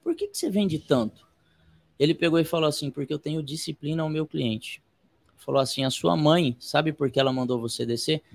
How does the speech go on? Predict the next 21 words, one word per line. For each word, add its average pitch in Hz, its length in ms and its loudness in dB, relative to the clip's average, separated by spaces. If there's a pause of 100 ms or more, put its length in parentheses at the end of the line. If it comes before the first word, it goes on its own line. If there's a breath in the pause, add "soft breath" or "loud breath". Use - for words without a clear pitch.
(200 soft breath)
Porque 127 200 -6
ela 131 140 0
tem 135 160 -8
certeza 139 460 -4
absoluta 139 640 2
que 135 60 -6
eu 131 60 0
vou 131 100 -4
passar. - 360 -8 (600)
Pode 139 220 8
fazer 127 320 2
chuva, 151 420 2
pode 135 300 -2
fazer 131 280 0
sol, 131 480 6 (420)
toda 147 360 6
quarta-feira, 131 800 4
nove 127 400 4
horas 156 140 10
da 156 120 8
manhã, 127 480 0